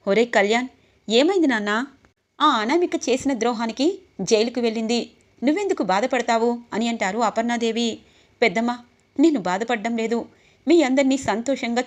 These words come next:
చూడాలని అనుకున్నాను, సంతోషంగా ఉండండి, మా వల్ల మీరు బాధపడకూడదు" అని అంటారు కళ్యాణ్. "ఒరే కళ్యాణ్, రారా, మీ వదిన అందరికీ నచ్చిన ఫుడ్ ఐటమ్స్ చేసింది,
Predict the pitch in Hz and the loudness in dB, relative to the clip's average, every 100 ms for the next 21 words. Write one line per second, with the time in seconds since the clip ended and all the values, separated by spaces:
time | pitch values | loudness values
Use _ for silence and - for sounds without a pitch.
0 | 233 226 233 226 233 214 226 220 233 - | -2 -2 -2 -4 -6 -6 -6 -4 -6 -8
1 | _ _ _ - 214 240 262 247 220 233 | _ _ _ -4 -4 2 2 2 -4 -2
2 | 233 214 233 240 233 - _ _ _ _ | -2 -2 0 0 -2 -8 _ _ _ _
3 | _ 220 226 277 254 233 233 311 330 _ | _ -2 0 0 0 -2 0 -2 -4 _
4 | 185 214 214 240 226 220 220 240 - 214 | 2 4 4 2 -2 -2 -2 -4 -4 -6
5 | 220 202 196 240 214 202 233 208 _ _ | -6 -6 -8 -4 -4 -2 -4 -6 _ _
6 | _ 202 226 226 208 214 214 - _ _ | _ 0 0 2 2 2 -2 -6 _ _
7 | - 208 208 247 214 233 - _ - 262 | 0 2 4 4 2 -2 -14 _ 0 0
8 | 185 190 226 226 - _ _ - 277 359 | 0 -2 -2 -4 -8 _ _ -2 0 0
9 | 359 330 262 214 220 240 320 - _ _ | 0 0 0 -2 -2 -2 -2 -8 _ _
10 | 240 214 277 294 277 - 220 240 226 233 | -4 2 2 2 -4 -2 -4 -2 -2 -2